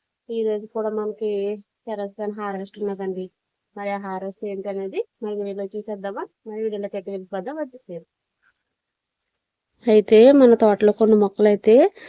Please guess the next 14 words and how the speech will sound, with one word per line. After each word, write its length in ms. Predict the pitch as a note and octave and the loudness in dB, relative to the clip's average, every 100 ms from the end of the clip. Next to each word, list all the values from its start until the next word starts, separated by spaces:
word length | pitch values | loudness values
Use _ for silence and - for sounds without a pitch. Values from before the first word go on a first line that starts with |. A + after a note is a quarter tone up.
| - - - | -20 -20 -4
చాలా 280 | A#3+ G#3+ G#3+ G#3 G#3 G#3+ | 2 4 6 6 6 6
వాడిపోయండి. 760 | G#3 G3+ G3 G#3+ G#3 G3+ G3+ C4 G#4 E4+ | 6 6 4 2 4 4 6 6 6 6
వంగ 180 | A3+ G#3+ G#3+ | 6 6 6
మొక్కలు 260 | G3+ G3+ G#3 | 4 4 4
అవన్నీ 260 | G#3 G#3 G#3 | 6 4 4
కూడా 120 | G#3 G#3 | 4 6
నేను 140 | G#3 | 8
వీడియోలో 240 | G3+ G3 F#3+ | 8 6 2
చూపించాను 520 | G3+ G3 G3+ G3+ G3 G3 | 0 0 0 0 -2 0
కదా, 180 | F#3+ C#4 A4+ _ - - - - | 0 2 0 _ -20 -20 -20 0
అవి 60 | G#3+ G3+ | 4 4
అయితే 160 | G3+ G#3 | 2 2
చాలా 200 | A3 G3+ - | 2 2 2
పాడైపోయినాయి 580 | G3+ G3 G3 G#3 G3+ | 2 2 2 0 0